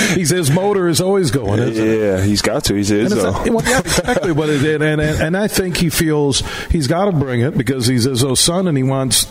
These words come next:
Speaker 1: respect of the players that, uh, you know, I deserve a spot on this team.
Speaker 2: Yeah, for sure.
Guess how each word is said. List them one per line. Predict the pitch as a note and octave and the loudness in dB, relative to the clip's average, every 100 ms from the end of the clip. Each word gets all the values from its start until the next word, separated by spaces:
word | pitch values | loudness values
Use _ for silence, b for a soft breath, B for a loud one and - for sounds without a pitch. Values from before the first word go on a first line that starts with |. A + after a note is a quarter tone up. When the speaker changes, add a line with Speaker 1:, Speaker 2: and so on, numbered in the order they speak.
| - | -2
Speaker 1:
respect | B2 B2 - C#3 C3 D3 | 0 2 0 -2 -2 -4
of | |
the | B2 | -2
players | G2 C3+ B2+ C#3+ C#3+ | -2 0 0 2 0
that, | C3 A#2 - B B B2 | 0 -2 -4 B B -2
uh, | |
you | C#3 C3 | 0 0
know, | |
I | A#2 C#3+ | 0 0
deserve | C3+ D#3+ G#3+ | 0 0 0
a | A#3 | -2
spot | - - G#2+ G#2 | -2 -2 0 0
on | F#2+ | 0
this | G2 | 0
team. | - - | 0 0
Speaker 2:
Yeah, | G#2+ G2 F2+ | 2 2 0
for | - G2 | -2 -2
sure. | - G2+ F#2 | 0 0 0